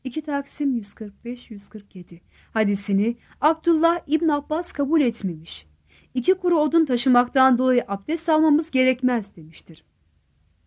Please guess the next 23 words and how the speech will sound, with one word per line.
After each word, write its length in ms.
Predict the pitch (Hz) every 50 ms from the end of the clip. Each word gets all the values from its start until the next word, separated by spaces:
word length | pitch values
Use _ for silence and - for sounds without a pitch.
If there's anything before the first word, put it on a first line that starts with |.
| _ _ _ _ _ _ _ _ _ _ _ _ - - - _ _ -
Yine 200 | 349 415 349 330
Ebu 260 | 359 330 381 370 320
Hureyre'nin 520 | 302 320 311 320 311 302 320 302 311 247
rivayet 440 | 190 214 214 233 240 277 339 339 -
ettiği, 520 | 226 185 185 _ _ 202 202 220 247 240 _ _ _ _ _ _ _ _ -
"Biriniz 440 | 330 359 370 359 349 359 359 - -
uykudan 500 | 247 262 254 - 285 247 294 285 311 320
kalkınca 560 | - 254 226 233 233 - 277 254 233 226 262
elini 360 | - - 240 220 254 277 320
kaba 280 | 311 - 247 214 233 240
sokmadan 540 | - - 311 330 320 339 311 269 294 277
önce 240 | 277 277 269 240 294
yıkansın. 680 | 302 277 240 - - 196 185 180 180 - - 185 175 - _ 247 - _ _ _ _
Çünkü 400 | - - 370 415 415 - 311 294
uykuda 520 | 247 269 269 254 262 277 269 254 285 262
elinin 560 | - - 220 233 226 254 240 262 240 214 196
nereye 360 | 202 233 277 339 359 349 262
değdiğini 520 | 220 247 247 240 202 226 247 240 240 262 208
bilemez." 540 | 220 190 180 170 165 160 170 - - - _ _ _ _ _ _ _ _ -
Buhari 600 | 214 208 196 208 208 208 202 196 190 226 247 240 _
Vudu 300 | 220 214 185 208 214 240
yirmi 340 | 254 220 208 190 190 190 185
altı, 500 | 180 175 165 170 - - - 202 220 233